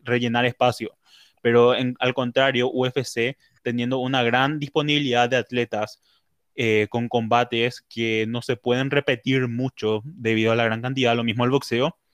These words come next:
lo supo sobrellevar mejor porque te daba más, eh, cantidad de combates, te refrescaba lo-, las luchas, en comparación a la W W E que estuvimos viendo, por ejemplo, Rey Mysterio, Seth Rollins por, no sé, cinco meses a lo sumo.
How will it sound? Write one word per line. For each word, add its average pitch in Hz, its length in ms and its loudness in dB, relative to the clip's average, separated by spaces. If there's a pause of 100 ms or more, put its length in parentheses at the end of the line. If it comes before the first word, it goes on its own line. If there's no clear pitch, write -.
(320)
lo 135 80 0
supo 156 240 -2
sobrellevar 180 520 2
mejor 147 400 2
porque 151 200 0
te 151 100 2
daba 131 200 6
más, 135 420 0 (440)
eh, 120 400 0
cantidad 135 560 2
de 135 340 2
combates, 127 680 0
te 131 140 -2
refrescaba 131 720 2
lo-, 113 480 0
las 127 240 2
luchas, 120 500 0 (240)
en 139 120 -4
comparación 135 440 0
a - 20 0
la 139 140 4
W 127 240 4
W 131 280 2
E 127 60 -6
que 131 120 -4
estuvimos 131 420 -2
viendo, 127 360 -2
por 123 140 0
ejemplo, 127 280 -2
Rey 131 160 -2
Mysterio, 127 300 -4
Seth 127 220 -4
Rollins 131 280 -2
por, 120 280 -2
no 110 140 -8
sé, 117 220 -2
cinco 123 320 0
meses 117 260 0
a 107 40 0
lo 110 120 0
sumo. 107 320 -6